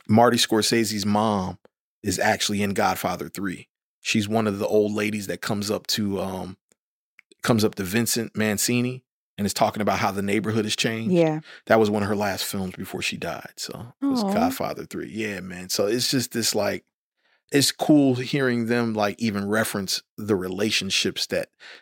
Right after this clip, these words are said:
Speaker 1: h-, they had. I, I think there was even another time where, um, yeah, when, when the scene that I was telling you about where Sonny, Sonny, um, the cop guy from French Connection,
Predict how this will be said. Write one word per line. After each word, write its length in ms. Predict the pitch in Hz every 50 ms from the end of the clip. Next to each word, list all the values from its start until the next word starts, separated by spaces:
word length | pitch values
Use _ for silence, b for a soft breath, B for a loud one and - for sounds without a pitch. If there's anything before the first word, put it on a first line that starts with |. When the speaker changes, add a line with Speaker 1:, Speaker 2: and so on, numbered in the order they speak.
| B B
Speaker 1:
h-, 80 | - -
they 160 | - 113 104 98
had. 420 | 92 117 95 95 80 - - - -
I, 240 | 92 76 - - 117
I 20 |
think 240 | 117 - - 127 -
there 100 | - 123
was 140 | 117 117 107
even 180 | 120 117 107 107
another 320 | 104 104 107 117 117 117
time 340 | 107 - - 107 107 104 104
where, 260 | 101 101 104 101 -
um, 320 | 101 101 104 98 95 92 - _ _ _ _ _ _ _ _ _ _ _ _ _ -
yeah, 280 | - 135 143 143 123 98
when, 260 | 92 110 120 117 95
when 420 | 76 - 117 123 120 113 110 104 - _ _ _ _ _ _ _ _ _ _ _ _ _ _ _ -
the 140 | - 113 107
scene 240 | - - 139 131 120
that 100 | 117 110
I 60 | 110
was 100 | 104 -
telling 220 | - - 123 117
you 100 | 113 110
about 300 | 101 101 110 110 104 90
where 400 | 104 107 104 104 101 101 98 - _ _ _ _ _ _ _ - -
Sonny, 500 | - - - 120 113 113 113 110 - - _ _ _
Sonny, 460 | - - - - 120 113 110 110 107 -
um, 480 | - 101 101 101 101 95 92 92 95 _ _ _ _ _ _ _ _ _ _ _ _ _ _ _ _ _ _ -
the 80 | - 92
cop 320 | - - 143 123 113 -
guy 260 | - 113 107 101 98
from 180 | - - 107 95
French 300 | - - 120 107 - -
Connection, 500 | - 98 107 113 107 - - 92 92